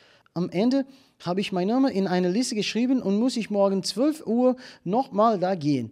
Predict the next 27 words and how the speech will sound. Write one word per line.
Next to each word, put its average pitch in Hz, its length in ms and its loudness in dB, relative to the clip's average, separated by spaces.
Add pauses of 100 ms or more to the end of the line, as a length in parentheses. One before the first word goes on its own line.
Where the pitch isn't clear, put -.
(120)
Naja, 147 400 0 (420)
ich - 180 -6
hoffe, 262 200 0
ich 233 80 -4
bekomme 240 320 -2
einen 226 140 -2
Platz. - 480 -4 (760)
Dann 226 340 2 (140)
bin 208 220 0
ich 269 200 0
in 202 80 0
dieses 196 280 -2
International 208 720 0
Youth 226 340 0
Hearing 240 400 0
gefahren. 123 520 -4 (160)
Da 220 340 2 (280)
habe 185 200 -2
ich 185 120 -6
viele 277 280 2
sehr 233 240 2
interessante 214 640 -2
Gespräche 185 480 -2
gehört. 165 500 0 (460)
Auch 269 280 4
Bischof 202 360 -4
Wiesemann 277 540 0